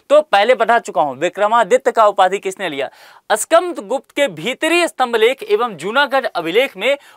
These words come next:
हूण आक्रमण की भी चर्चा बताई गई है। जूनागढ़ अभिलेख में हूणों के लिए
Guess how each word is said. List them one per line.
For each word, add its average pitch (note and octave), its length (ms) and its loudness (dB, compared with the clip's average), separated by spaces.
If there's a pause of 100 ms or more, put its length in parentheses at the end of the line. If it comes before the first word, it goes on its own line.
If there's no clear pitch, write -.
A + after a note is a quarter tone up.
(120)
हूण D#4 180 2 (100)
आक्रमण A3 380 0
की B3 180 -6
भी B3+ 140 -4
चर्चा G#3+ 420 2
बताई G#3 320 2
गई D#3+ 160 0
है। C3 140 -6
जूनागढ़ C4 460 0
अभिलेख G#3 420 -2
में C4+ 80 -4
हूणों A3+ 320 -2
के A#3 180 0
लिए A#3+ 240 2